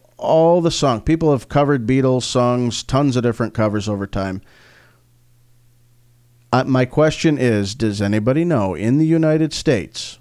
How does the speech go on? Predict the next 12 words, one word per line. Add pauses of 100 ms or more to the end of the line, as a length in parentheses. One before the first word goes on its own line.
what
is
the (220)
only, (120)
one
and
only (360)
cover
of
a
Beatles
hit